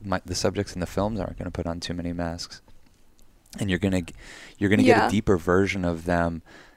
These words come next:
Speaker 1: that more people can relate with, that transcends, um,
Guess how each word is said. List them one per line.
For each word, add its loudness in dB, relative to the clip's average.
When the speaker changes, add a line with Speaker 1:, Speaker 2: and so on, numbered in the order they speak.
Speaker 1:
that 2
more 4
people 2
can -2
relate 2
with, -8
that 0
transcends, 0
um, -4